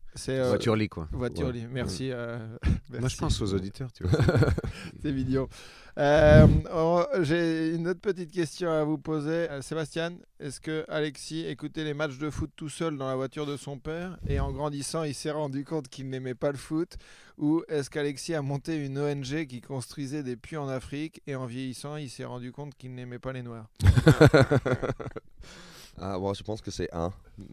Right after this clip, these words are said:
Speaker 3: même si, euh,
Speaker 1: Effectivement, bonne
Speaker 3: <laughs>
Speaker 1: réponse.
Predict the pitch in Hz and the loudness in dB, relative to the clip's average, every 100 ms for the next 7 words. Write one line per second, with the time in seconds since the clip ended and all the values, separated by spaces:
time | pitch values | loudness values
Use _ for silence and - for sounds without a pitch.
0 | - 80 85 82 - 82 78 71 69 69 | -14 -6 -4 -4 -4 -6 -6 -4 -6 -2
1 | 147 143 175 151 - 151 135 147 151 147 | 0 2 0 -4 -4 -4 0 2 4 4
2 | 139 165 165 156 170 - - - - - | 4 4 4 6 4 4 0 -2 -10 0
3 | 262 | 0